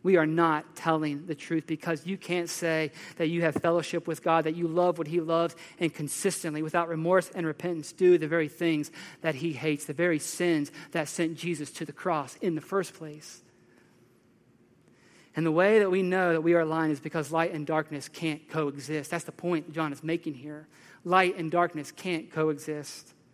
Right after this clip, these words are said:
God's light, if we are walking with him, will always drive out the darkness in us. And if that is not happening, John says, then we are far from God and we are living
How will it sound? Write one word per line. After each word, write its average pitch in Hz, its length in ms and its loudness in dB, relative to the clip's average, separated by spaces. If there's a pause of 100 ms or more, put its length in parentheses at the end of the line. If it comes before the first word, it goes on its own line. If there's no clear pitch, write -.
(1080)
God's 185 420 6
light, 160 440 2
if 160 160 -6
we 185 100 4
are 160 100 4
walking 156 520 2
with 165 240 0
him, 160 160 -2
will 156 180 -6
always 175 460 2
drive 165 320 0
out 170 260 0
the 170 80 0
darkness 156 640 -4
in 170 180 0
us. 160 320 -4
And 160 80 -6
if 151 120 -8
that 175 220 0
is 160 120 -8
not 160 200 -4
happening, 156 540 -6 (380)
John 160 240 2
says, 156 340 -2
then 160 140 -2
we 170 80 2
are 151 100 2
far 170 300 2
from 160 180 -4
God 160 220 2
and 151 100 -4
we 165 80 2
are 147 80 0
living 160 380 0